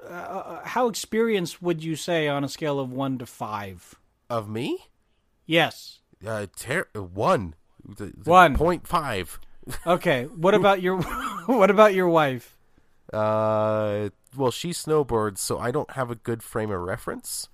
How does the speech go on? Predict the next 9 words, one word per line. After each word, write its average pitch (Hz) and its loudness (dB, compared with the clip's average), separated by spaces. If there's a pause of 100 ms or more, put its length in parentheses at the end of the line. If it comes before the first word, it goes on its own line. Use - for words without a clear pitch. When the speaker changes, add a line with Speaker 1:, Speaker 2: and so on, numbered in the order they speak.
(280)
Speaker 1:
Okay, 165 -2
Speaker 2:
Um, 104 -2
Speaker 1:
she 208 -4
Speaker 2:
I 202 0
would 127 0
Speaker 1:
snowboards. 147 -4 (120)
Speaker 2:
If 135 -4
we're 117 0
in 147 -2